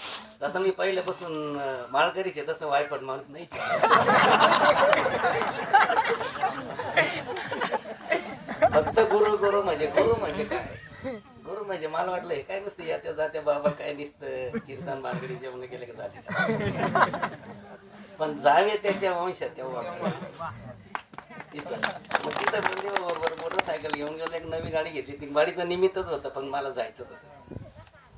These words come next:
गेलो तर तिथं भाऊ बन्यानवर आणि अंडरपॅन्टवर खुर्चीवर बसले होते. मी त्याचं दर्शन घेतलं, इकडे लगेच गेलो, यांना म्हणलं, "अहो, महाराज कुठे?"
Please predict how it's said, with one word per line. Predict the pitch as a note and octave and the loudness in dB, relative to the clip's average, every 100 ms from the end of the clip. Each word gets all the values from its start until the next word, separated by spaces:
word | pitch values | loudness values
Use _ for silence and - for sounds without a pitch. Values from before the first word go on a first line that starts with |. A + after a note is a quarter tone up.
| - | -16
गेलो | D3 F#3 G3+ | -2 2 4
तर | G3+ | 4
तिथं | G3 G#3 | 2 2
भाऊ | G3+ D#3+ E3+ F3 E3+ | 4 4 4 2 -2
बन्यानवर | D#3+ E3+ F3+ F3+ F3+ F3 | 0 0 0 -2 -2 0
आणि | F3 F3+ | 0 6
अंडरपॅन्टवर | E3+ E3+ F3 F3 F3 F3+ - | 6 6 0 -2 -2 -4 -6
खुर्चीवर | B2+ C3+ B2 | -10 -10 -10
बसले | C#3 C3 B2 | -10 -10 -12
होते. | A2+ - - _ _ - _ _ _ A#3 C6+ - - - | -14 -18 -20 _ _ -20 _ _ _ -20 -20 -20 -20 -20
मी | D3+ | -6
त्याचं | F3 G3 F3+ E3+ | 0 2 2 0
दर्शन | F#3+ F#3+ G3 | 0 0 0
घेतलं, | D#3+ C#3+ | 0 0
इकडे | D#3+ E3 D3+ | -4 -4 -2
लगेच | D#3+ E3+ D#3 | -2 -2 -6
गेलो, | D3 D3 | -6 -4
यांना | D3+ D#3+ E3+ | -4 -4 -6
म्हणलं, | C#3+ A#2+ | -6 -2
"अहो, | C3+ C#3 | 0 0
महाराज | C3+ E3 E3+ | -4 -4 -4
कुठे?" | - C#3 - | -4 -10 -10